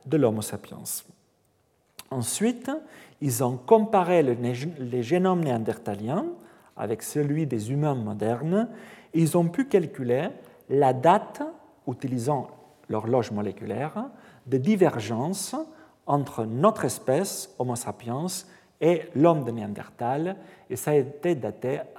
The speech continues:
à il y a environ huit cent mille ans. C'est l'âge à partir de laquelle les deux lignées ont commencé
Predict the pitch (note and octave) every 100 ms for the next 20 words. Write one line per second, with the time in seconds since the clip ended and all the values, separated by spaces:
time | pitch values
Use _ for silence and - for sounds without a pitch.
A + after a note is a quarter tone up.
0 | - A#2 A#2+ C#3+ D#3 C3 A2 A2 C3 C#3
1 | - _ _ _ _ _ _ _ C3+ D3
2 | - B2+ A2 G#2 F2 - _ _ _ _
3 | _ - B2 A2+ C3 F#3 G3+ A#3 C4+ -
4 | - G#2 - C3+ A2 F#2+ F#2 - C3+ F3+
5 | C4+ - - - G#2+ A2 A2+ F#3+ F3+ C#3+
6 | B2 A#2+ D#3 G#3+ - A2 A#2+ D#3 C#3+ A2+
7 | - A2+